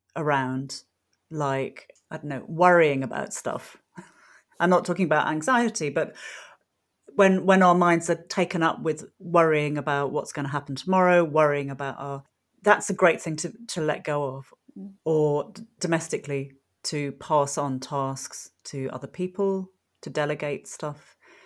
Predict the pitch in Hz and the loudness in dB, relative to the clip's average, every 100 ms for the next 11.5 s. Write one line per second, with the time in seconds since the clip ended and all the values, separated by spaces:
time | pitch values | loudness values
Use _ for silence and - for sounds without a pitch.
0 | _ - 156 143 - - 135 - - 151 | _ -6 -4 -4 -6 -10 -10 -8 -4 -2
1 | 151 147 151 151 _ _ _ _ _ _ | -2 -4 -10 -14 _ _ _ _ _ _
2 | _ _ _ - 165 160 165 151 135 - | _ _ _ -12 -4 0 2 2 -2 -2
3 | 143 139 127 123 - - - _ _ _ | -4 -4 -6 -10 -12 -18 -20 _ _ _
4 | 143 139 127 127 135 - 127 131 131 - | -10 -10 -10 -14 -18 -16 -16 -14 -16 -12
5 | 131 131 147 139 127 127 - 185 185 131 | -12 -12 -10 -8 -8 -10 -6 -6 -4 -8
6 | - - 123 123 123 - _ 143 143 160 | -12 -12 -10 -12 -14 -20 _ -6 -4 -4
7 | 151 131 135 131 131 156 135 127 - 139 | -4 -8 -10 -10 -6 -4 -4 -6 -12 -10
8 | 135 131 139 131 131 - - _ 160 147 | -10 -10 -10 -10 -10 -14 -20 _ -6 -4
9 | 147 - 139 131 135 - 131 135 131 _ | -4 -6 -8 -8 -10 -10 -12 -14 -18 _
10 | 147 139 135 131 131 127 - 165 156 151 | -10 -8 -4 -4 -4 -8 -10 -6 -4 -4
11 | 151 170 160 160 | -4 0 0 0